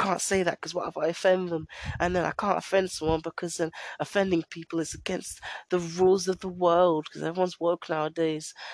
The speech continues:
No, no, no, no, no. Like, sometimes it's just not that deep. Just say a joke.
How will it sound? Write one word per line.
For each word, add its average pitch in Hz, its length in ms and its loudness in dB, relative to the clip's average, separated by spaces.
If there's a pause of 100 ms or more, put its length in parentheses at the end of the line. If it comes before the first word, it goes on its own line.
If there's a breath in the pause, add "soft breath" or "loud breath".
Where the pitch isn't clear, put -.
(160 loud breath)
No, 175 140 4
no, 190 140 4
no, 180 180 2
no, 190 120 2
no. 185 180 2
Like, 160 200 -2 (160)
sometimes 190 560 -4
it's - 160 -10
just - 180 -12
not 180 140 -8
that 175 160 -8
deep. 175 200 -14
Just - 200 -8
say 170 160 -10
a 165 100 -10
joke. 147 460 -8